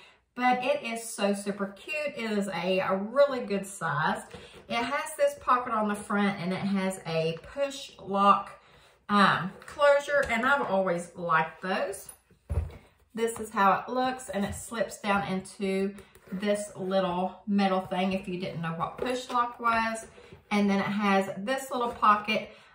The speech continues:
I can fit my mirror in there, and little things like that. I'm not gonna say anything too thick will go in there. I do have a pack of gum.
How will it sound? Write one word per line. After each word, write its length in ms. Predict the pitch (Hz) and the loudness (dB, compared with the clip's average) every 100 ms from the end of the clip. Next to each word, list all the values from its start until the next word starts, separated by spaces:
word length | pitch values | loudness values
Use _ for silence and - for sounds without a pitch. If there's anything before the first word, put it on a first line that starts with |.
| - | 2
I 160 | 240 269 | 2 2
can 160 | 254 | -4
fit 240 | 220 240 202 | -4 -2 0
my 180 | 190 185 | 2 2
mirror 420 | 180 220 254 190 | 0 0 0 2
in 280 | 185 185 180 | 4 4 4
there, 480 | 175 175 175 190 - - - | 0 0 0 -2 -6 -14 -4
and 300 | 208 214 214 | 0 0 0
little 220 | 320 370 359 | 0 0 0
things 360 | - 254 247 | -2 -2 -2
like 320 | 226 196 - - | 0 0 0 0
that. 380 | 190 185 - - - 135 - | 4 4 0 0 2 2 0
I'm 140 | 240 | -2
not 200 | 339 - | -4 -6
gonna 160 | 320 302 | -6 -6
say 520 | - 262 233 208 - - | -2 0 0 -2 -14 -10
anything 540 | 233 240 233 233 226 | -6 -4 -4 -2 0
too 400 | 220 220 - 330 | 2 2 2 0
thick 340 | 359 - 302 - | -6 -2 -2 0
will 160 | 262 | -6
go 280 | 254 247 240 | -2 0 0
in 220 | 214 226 | 0 -4
there. 540 | 220 214 214 220 220 - - - _ - - - | -4 -4 -4 -4 -8 -14 -20 -20 _ -20 -16 -6
I 140 | 233 | -6
do 100 | 220 294 | -4 -6
have 260 | 294 269 247 | -4 -2 -2
a 40 | |
pack 400 | 214 240 208 208 | -4 0 0 2
of 120 | 190 185 - - 190 175 | -4 -4 -14 -14 -10 -2
gum. 480 | 170 147 147 262 | 0 0 0 -2